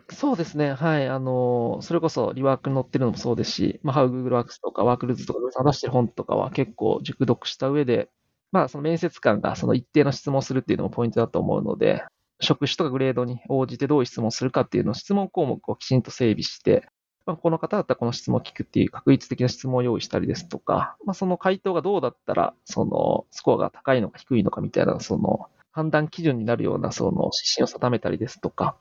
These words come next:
またその面接のプロセス自体も、二人一組でやるとかっていうふうな、そのポイントとかも書かれてると思うんですけど、まあ、一人やっぱりそのメインで進行して、もう一人はそれをサポートして、もし聞けてない項目があったら、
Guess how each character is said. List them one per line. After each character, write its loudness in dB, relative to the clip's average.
ま -12
た -2
そ -2
の 0
面 2
接 -10
の -8
プ -2
ロ 4
セ -6
ス -6
自 -2
体 2
も、 -2
二 4
人 -
一 -2
組 -4
で 2
や 2
る 0
と -4
か 0
っ -6
て -2
い 0
う 2
ふ 0
う -8
な、 -2
そ -2
の -4
ポ 0
イ 0
ン -6
ト -8
と -2
か -6
も -12
書 -20
か 4
れ 4
て -4
る -2
と 0
思 2
う 0
ん -2
で -4
す -8
け 0
ど、 0
ま 0
あ、 -6
一 -2
人 2
や 0
っ -8
ぱ -6
り -8
そ -6
の -2
メ 2
イ 2
ン 0
で -4
進 -2
行 -2
し -4
て、 0
も 0
う -4
一 -6
人 0
は 2
そ -6
れ 0
を 0
サ -8
ポ 2
ー 2
ト -2
し -4
て、 0
も 6
し -2
聞 -20
け 0
て -8
な 2
い 0
項 -6
目 -2
が 2
あ -4
っ -8
た -2
ら、 0